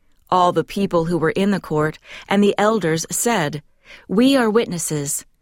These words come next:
May the Lord make the woman who is coming into your home like Rachel and Leah, both of whom built the house of Israel. And may you achieve wealth in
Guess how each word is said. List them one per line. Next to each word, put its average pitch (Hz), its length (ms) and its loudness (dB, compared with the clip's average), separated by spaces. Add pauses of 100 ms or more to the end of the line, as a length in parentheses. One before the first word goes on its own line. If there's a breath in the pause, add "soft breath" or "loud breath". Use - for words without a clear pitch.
(180)
May 185 200 0
the 175 100 2
Lord 196 400 2
make 196 320 0
the 196 80 -2
woman 165 460 0 (240 loud breath)
who 208 160 4
is 190 160 0
coming 220 340 2
into 190 300 -2
your 175 320 0
home 160 420 -2 (300 loud breath)
like 214 240 0
Rachel 185 600 0 (120)
and 214 180 2
Leah, 214 480 2 (480 soft breath)
both 208 320 2
of 170 160 -2
whom 151 320 -2 (240 loud breath)
built 185 220 2
the 165 260 -2
house 208 320 -2
of 214 180 -2
Israel. 151 600 -2 (540 loud breath)
And 214 180 4
may 220 140 4
you 220 320 0
achieve 214 420 0
wealth 165 560 0
in 185 160 -2